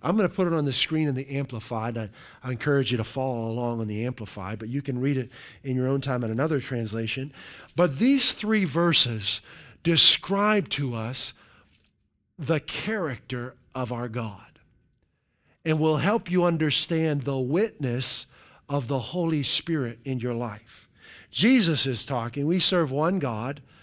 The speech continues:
right? God the Father, God the Son, God the Holy Spirit, one God in three persons, okay? He's one God. He's the same yesterday, today, and forever.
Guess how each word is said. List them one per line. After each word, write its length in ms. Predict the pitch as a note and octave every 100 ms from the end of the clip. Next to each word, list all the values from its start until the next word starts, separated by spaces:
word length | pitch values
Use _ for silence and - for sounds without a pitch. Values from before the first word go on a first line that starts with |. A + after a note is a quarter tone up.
| -
right? 380 | - C3+ F3 G3
God 260 | - C3 D3+
the 100 | F3+
Father, 540 | - B2 A2 G#2+ B2 - _ _ _ _ _ _ -
God 260 | C3 D3 D3
the 80 |
Son, 500 | C#3 - C3 A#2+ A2+ - -
God 240 | B2+ C3
the 80 | C3
Holy 260 | C#3 C3+
Spirit, 420 | B2 - B2+ A#2+ B2
one 300 | C#3 E3 F#3
God 340 | D#3+ D#3 D#3
in 120 | C#3+
three 200 | A#2+ C3+
persons, 680 | B2+ C3+ G#2+ - - - - - _ _ _ -
okay? 420 | A2+ C#3 C3+ D#3+ - - -
He's 180 | G#2+ G#2
one 280 | A2+ C3+ C3+
God. 320 | C3 A#2+ G2+
He's 240 | G#2 A#2+
the 100 | G2+
same 560 | A#2 - C#3+ B2+ G2 E2 - - -
yesterday, 640 | - A#2+ A2+ - C3 A#2+ A#2
today, 520 | A#2 A2+ A2 G#2+ G2+ - - -
and 220 | A#2 A2
forever. 480 | - B2 B2 G2